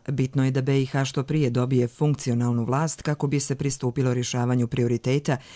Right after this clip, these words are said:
koji su navedeni i u izvještaju o napretku. On je izrazio nadu da će vlast u Bosni i Hercegovini biti formirana što je moguće prije.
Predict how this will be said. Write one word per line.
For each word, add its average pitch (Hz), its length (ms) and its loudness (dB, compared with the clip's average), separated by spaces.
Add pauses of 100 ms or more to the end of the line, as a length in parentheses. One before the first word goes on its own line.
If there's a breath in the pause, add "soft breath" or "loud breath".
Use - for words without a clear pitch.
(200 loud breath)
koji 156 220 0
su 135 180 -2
navedeni 127 640 0
i 147 120 0
u 139 100 0
izvještaju 123 480 -2
o 120 60 2
napretku. 113 520 -4 (440 loud breath)
On 156 160 2
je 147 60 2
izrazio 143 400 0
nadu 123 320 0
da 139 120 -2
će 131 140 -4
vlast 127 360 0
u 127 40 -2
Bosni 120 300 -2
i 113 40 0
Hercegovini 139 600 -2
biti 147 280 -2
formirana 135 540 0
što - 160 -4
je 147 80 2
moguće 123 400 0
prije. 104 320 -4